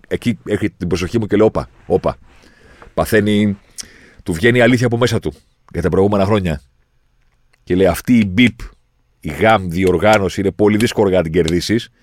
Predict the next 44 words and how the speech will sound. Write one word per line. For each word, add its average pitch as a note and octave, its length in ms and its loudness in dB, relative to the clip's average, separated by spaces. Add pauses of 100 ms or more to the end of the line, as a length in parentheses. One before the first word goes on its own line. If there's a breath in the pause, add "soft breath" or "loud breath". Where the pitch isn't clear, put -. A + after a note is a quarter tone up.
(500 soft breath)
Και - 100 -12
κάνει A#2+ 340 0
έτσι. B2+ 360 -2 (1300)
Δεν E2+ 100 -10
το D#2 100 -2
βλέπετε C2 300 -4
τώρα B1 140 -6
αυτό A1+ 120 -12
που A#1+ 80 -14
κάνω, D2+ 280 -6
αλλά F2+ 160 -2
το D#2 120 -6
φαντάζεστε. D#2 680 -6 (500 soft breath)
Και - 100 -20
κάνει A#2+ 220 -2
με G2+ 80 -6
το F2 80 -6
χέρι G2 280 0
του E2 140 -4
ότι - 140 -8
πετάει G#2+ 240 -4
ένα G2 100 -4
κέρμα F2 240 -6
στον C#2+ 180 -14
αέρα F#2+ 280 -6 (500)
και G2 100 -10
σηκώνει A2+ 300 -6
το E2+ 80 -14
κεφάλι G2 460 -10 (1300)
και - 80 -20
τους - 140 -18
λέει, C3 100 -6
"Είναι C3+ 100 -10
κέρμα". A#2+ 400 -10 (2750)
Και - 140 -12
λέω, F2 120 -10
"Πες E2 160 -10
το, C#2 100 -14
βρε B1 120 -14
άνθρωπε - 260 -18
μου, A#1 160 -18
πες - 180 -12
το - 100 -18
επιτέλους, - 500 -20